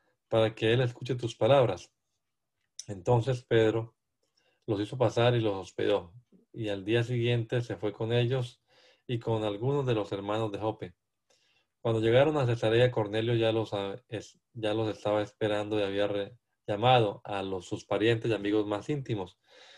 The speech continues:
En cuanto Pedro entró, Cornelio cerró, salió a recibirlo y arrodillándose delante de él le rindió honor.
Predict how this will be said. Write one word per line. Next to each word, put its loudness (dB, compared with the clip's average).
En 0
cuanto 4
Pedro 6
entró, 2
Cornelio 2
cerró, 2
salió 2
a 4
recibirlo 0
y -2
arrodillándose 0
delante 0
de 2
él 0
le 0
rindió -6
honor. 0